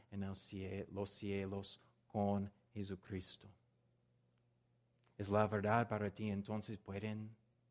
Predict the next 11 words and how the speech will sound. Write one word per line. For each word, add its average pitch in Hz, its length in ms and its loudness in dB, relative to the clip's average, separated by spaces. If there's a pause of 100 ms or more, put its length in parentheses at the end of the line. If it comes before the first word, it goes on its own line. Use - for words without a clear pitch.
(540)
planificar 98 720 -4 (240)
por 101 80 -8
este - 340 -4
mundo 107 720 0
en 107 160 -4
los 104 120 -4
cielos 95 720 -4 (300)
ahora. 101 460 6 (3000)
Yo 120 140 6
he 120 80 10
dicho 117 720 8